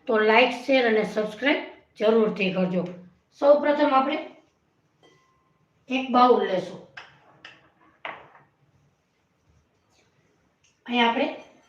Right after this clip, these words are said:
કોઈ મહેમાન આવે તો તમે ઈઝી તાત્કાલિક બનાવી અને તૈયાર કરી શકો છો. સૌપ્રથમ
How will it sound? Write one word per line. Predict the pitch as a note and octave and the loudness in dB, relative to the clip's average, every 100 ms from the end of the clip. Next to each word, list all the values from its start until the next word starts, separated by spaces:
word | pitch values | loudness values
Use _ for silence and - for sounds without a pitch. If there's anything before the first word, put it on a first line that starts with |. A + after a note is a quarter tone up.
| _ _ _ _ _ _ _ A3 C#4 C#4+ A#3+ G3 - - - _ _ _ _ _ - | _ _ _ _ _ _ _ 2 4 6 4 2 -4 -16 -20 _ _ _ _ _ 2
કોઈ | C#4 C4 A#3 | 6 8 6
મહેમાન | C4+ D4+ D4+ | 4 2 2
આવે | D#4+ C4 C4 | 4 4 2
તો | B3+ | 0
તમે | D4 D4+ G#3 - - - | 2 2 0 -4 -14 -4
ઈઝી | C#4 C4 D4 - | -2 0 -2 2
તાત્કાલિક | C#4 D4 - C#4+ C4+ A#3 | 2 2 0 2 2 2
બનાવી | C#4+ D4 A#3 A3 G#3+ - - | 4 6 4 0 -4 -12 -8
અને | A#3 A3+ A#3 | -4 0 4
તૈયાર | A#3+ D4 - - - | 4 4 -2 -8 2
કરી | A#3 G#3+ F3+ | 4 4 0
શકો | F#3 G3 F#3 | -2 -2 -2
છો. | F#3 F3+ - - | -4 -4 -14 -8
સૌપ્રથમ | - B3+ B3+ C4 C4 | 2 4 4 0 2